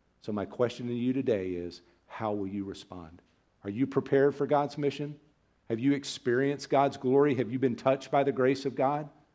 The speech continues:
And then finally, have you surrendered and said, "Lord, here am I, send me"?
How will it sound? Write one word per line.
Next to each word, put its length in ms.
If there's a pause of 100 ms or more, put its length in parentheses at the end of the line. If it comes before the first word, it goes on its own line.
(720)
And 120
then 100
finally, 420
have 180
you 100
surrendered 680 (260)
and 100
said, 340
"Lord, 320 (500)
here 200
am 100
I, 180 (680)
send 340
me"? 220